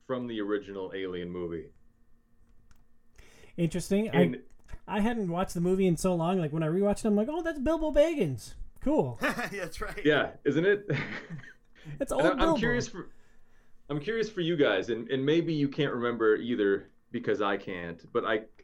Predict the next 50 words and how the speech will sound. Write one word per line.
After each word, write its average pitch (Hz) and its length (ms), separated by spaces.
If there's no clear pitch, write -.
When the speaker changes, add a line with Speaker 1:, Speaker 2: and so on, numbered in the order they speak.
Speaker 1:
I 123 80
can't 160 340
remember 143 640
being 117 260
fooled 120 720
by 113 180
the 101 80
big 101 300
Ash 98 340
reveal 87 540
or 87 120
not. 87 440
Were, 113 300
did 107 160
you 120 60
guys 113 260
see 123 180
that 107 220
coming? 117 440
Speaker 2:
I - 480
Speaker 1:
That 196 60
Speaker 2:
didn't 254 160
Speaker 1:
he 254 180
guy 104 360
or 110 200
that 104 140
he 104 120
was 101 140
an 98 80
a-, 95 240
android? 90 480
Speaker 2:
I 156 80
didn't 233 460
see 226 240
that 214 140
he 190 140
was 175 120
an 151 80
android. 127 440
Like, 135 100
I 170 80
thought 196 180
they 202 120
were 202 60
all 196 120
humans 185 340
on 180 120
the 175 60
ship, 175 280
so 143 300